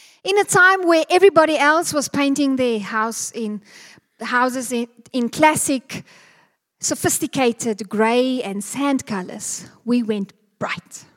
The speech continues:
It, it certainly gave us a lot of attention, reaction. We got a few opportunities of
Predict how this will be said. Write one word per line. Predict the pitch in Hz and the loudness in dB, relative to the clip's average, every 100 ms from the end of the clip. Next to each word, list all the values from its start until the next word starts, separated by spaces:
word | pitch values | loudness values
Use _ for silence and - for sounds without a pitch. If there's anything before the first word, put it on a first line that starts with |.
| _ _ _ _ _ _ _ _ _ _ _ _ _ _ - - | _ _ _ _ _ _ _ _ _ _ _ _ _ _ -18 -12
It, | 262 _ - | -12 _ -6
it | 262 254 _ | -4 -4 _
certainly | - 294 269 247 214 196 - - - - | -2 0 0 -2 -10 -12 -20 -20 -20 -16
gave | - 202 202 | -6 -6 -6
us | 202 | -8
a | |
lot | 220 220 | -8 -8
of | 226 | -8
attention, | 220 233 208 208 262 294 _ _ _ _ _ _ _ _ _ _ _ 233 | -10 -8 -6 -6 -10 -12 _ _ _ _ _ _ _ _ _ _ _ -12
reaction. | - 185 - 220 262 _ _ _ _ _ _ _ _ _ _ 349 | -10 -10 -8 -8 -10 _ _ _ _ _ _ _ _ _ _ -12
We | 403 | -4
got | 440 | -2
a | 302 | -4
few | - - 311 294 | -2 4 6 6
opportunities | 196 208 - 247 226 - 208 | 2 -2 -4 -2 -4 -6 -8
of | 196 180 | -8 -10